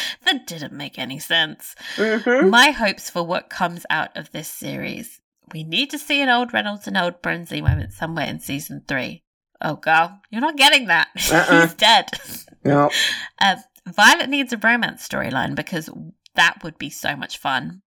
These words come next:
Speaker 1: And I'm done with Agatha's backstory. No more of that, <laughs> please.
Speaker 2: <laughs> Oh,
Speaker 1: No, we
Speaker 2: dear.
Speaker 1: need her children.
Speaker 2: Yeah,
Speaker 1: Where
Speaker 2: we
Speaker 1: are her
Speaker 2: do.
Speaker 1: children?
Speaker 2: Mm-hmm.
Speaker 1: Show me the kids. Okay.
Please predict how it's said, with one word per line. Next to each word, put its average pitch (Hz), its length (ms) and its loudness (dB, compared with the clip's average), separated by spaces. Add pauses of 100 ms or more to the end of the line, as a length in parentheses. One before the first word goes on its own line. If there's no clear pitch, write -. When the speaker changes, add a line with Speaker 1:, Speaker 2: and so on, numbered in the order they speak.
(440)
Speaker 1:
And 156 320 -8
I'm 240 280 4
done 170 240 2
with 147 120 -14
Agatha's 147 440 -4
backstory. - 680 -6
No 170 220 -4
more 156 220 -2
of 151 80 -10
that, 214 160 -2
<laughs> - 20 -6
please. - 520 -6 (240)
Speaker 2:
<laughs> - 160 -4
Oh, 226 120 4 (300)
Speaker 1:
No, 196 220 8
we 247 120 6
Speaker 2:
dear. 247 80 6
Speaker 1:
need 302 200 2
her 262 120 2
children. 262 680 0 (280)
Speaker 2:
Yeah, 330 280 8
Speaker 1:
Where 508 80 6
Speaker 2:
we 480 60 8
Speaker 1:
are 466 180 8
her 370 60 10
Speaker 2:
do. - 40 4
Speaker 1:
children? 330 720 2 (460)
Speaker 2:
Mm-hmm. 143 480 4 (640)
Speaker 1:
Show 247 340 4
me 254 220 2
the - 100 -6
kids. - 460 -2 (420)
Okay. - 240 -4